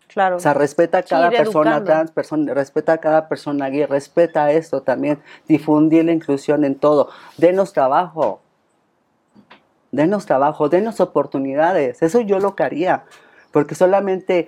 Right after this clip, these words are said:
Speaker 2: ser protagonistas y poder ayudar a nuestra población, que tanto lo necesitamos. Pero en este caso, y déjame que te lo diga, pero,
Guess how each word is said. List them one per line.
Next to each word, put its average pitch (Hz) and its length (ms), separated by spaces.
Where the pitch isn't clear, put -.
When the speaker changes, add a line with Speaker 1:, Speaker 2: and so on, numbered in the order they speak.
Speaker 2:
ser 175 180
protagonistas 156 800
y 131 40
poder 131 340
ayudar 139 360
a 147 100
nuestra 139 300
población, 120 680
que 127 120
tanto 143 420
lo 143 120
necesitamos. 117 920
Pero 135 200
en 151 100
este 160 240
caso, 156 320
y 147 140
déjame 151 440
que 123 100
te 113 120
lo 113 60
diga, 139 320
pero, 123 260